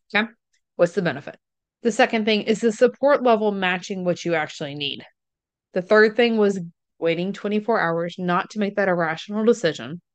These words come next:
And the fourth thing was making sure it was aligned with your values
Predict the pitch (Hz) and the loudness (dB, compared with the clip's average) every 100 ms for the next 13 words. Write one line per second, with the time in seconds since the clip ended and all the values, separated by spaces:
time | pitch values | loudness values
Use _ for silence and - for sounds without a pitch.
0 | _ _ _ - 220 214 254 254 254 247 | _ _ _ 0 2 2 4 4 4 2
1 | 226 214 214 202 214 208 208 208 185 175 | 2 0 -2 -2 -6 0 0 0 -2 -2
2 | 165 170 170 165 180 170 151 160 175 240 | -2 -4 -4 -4 -2 0 0 -2 -2 -4
3 | 294 | -8